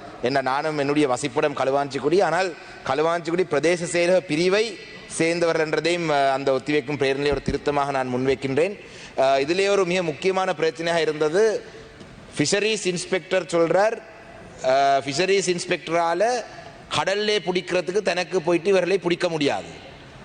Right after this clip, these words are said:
போலீஸ் சொல்கின்றது, "எங்களுக்கு கடலுக்குள்ளே சென்று களவெடுக்கிறவர்களை பிடிக்க முடியாது." அப்ப இவர்கள் இருவரும் மாறி மாறி, எஃப் ஐ சொல்றார், "நான் எப்படி தரையில வந்த அப்புறம் எனக்கு பிடிக்கலாது." போலீஸ் சொல்றார்கள், "எங்களுக்கு கடலுக்குள்ளே போய் பிடிக்க முடியாது." அப்ப நாங்கள்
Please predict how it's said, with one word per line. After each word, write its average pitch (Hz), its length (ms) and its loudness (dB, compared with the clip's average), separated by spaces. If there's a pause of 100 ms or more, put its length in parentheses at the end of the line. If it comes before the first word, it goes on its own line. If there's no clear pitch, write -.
(160)
போலீஸ் 220 420 2
சொல்கின்றது, 196 580 2 (260)
"எங்களுக்கு 214 540 0
கடலுக்குள்ளே 226 560 2
சென்று 208 340 0
களவெடுக்கிறவர்களை 202 680 2
பிடிக்க 185 320 -2
முடியாது." 104 440 -2 (380)
அப்ப 120 160 0
இவர்கள் 214 260 2
இருவரும் 202 440 2
மாறி 208 300 0
மாறி, 156 340 -2 (600)
எஃப் 131 220 0
ஐ 202 180 2
சொல்றார், 208 460 2 (140)
"நான் 175 240 0
எப்படி 208 640 0 (240)
தரையில 202 340 2
வந்த 202 240 2
அப்புறம் 196 240 2
எனக்கு 190 280 2
பிடிக்கலாது." 123 500 0 (420)
போலீஸ் 214 340 2
சொல்றார்கள், 220 400 2
"எங்களுக்கு 226 400 0
கடலுக்குள்ளே 240 500 0
போய் 226 160 0
பிடிக்க 185 300 -2
முடியாது." 127 320 2
அப்ப 170 140 2
நாங்கள் 202 480 2